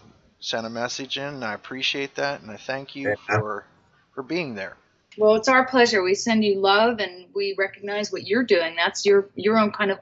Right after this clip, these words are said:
Speaker 3: art as well, and what you're providing for people is just as important as what we do. So you have to stay healthy and, and, uh, take care of yourself so you can give that love to others, too.
Speaker 1: Well, I was born with a face for radio,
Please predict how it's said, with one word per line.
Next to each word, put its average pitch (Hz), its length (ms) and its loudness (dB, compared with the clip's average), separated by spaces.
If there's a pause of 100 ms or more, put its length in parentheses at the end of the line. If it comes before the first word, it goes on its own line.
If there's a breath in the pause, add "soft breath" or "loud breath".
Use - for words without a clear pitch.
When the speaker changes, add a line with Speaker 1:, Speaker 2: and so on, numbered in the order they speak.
Speaker 3:
art 208 260 4
as 190 160 -8
well, 202 300 4
and 214 100 2
what 180 140 -4
you're 214 120 0
providing 226 540 2
for 226 120 -12
people 254 400 -4
is - 100 -10
just - 260 -10
as 220 120 -10
important 202 400 -8
as 190 100 -8
what 196 160 0
we 202 100 6
do. 180 300 2
So 165 460 2 (340 loud breath)
you 196 160 6
have 202 140 2
to 196 80 -8
stay 202 200 4
healthy 196 400 4
and, 180 220 0 (220)
and, 190 260 0
uh, 180 200 0
take - 220 0
care 208 160 4
of 196 80 6
yourself 233 460 6
so - 160 2
you 247 160 6
can 240 200 8
give 240 180 4
that 247 180 2
love 254 160 2
to 226 80 2
others, 240 300 0
too. 339 240 -6 (180)
Speaker 1:
Well, 120 180 0
I 127 60 4
was 117 160 -2
born 139 320 -2
with 151 140 -8
a 147 40 -10
face 139 300 -4
for - 160 -6
radio, 95 560 -6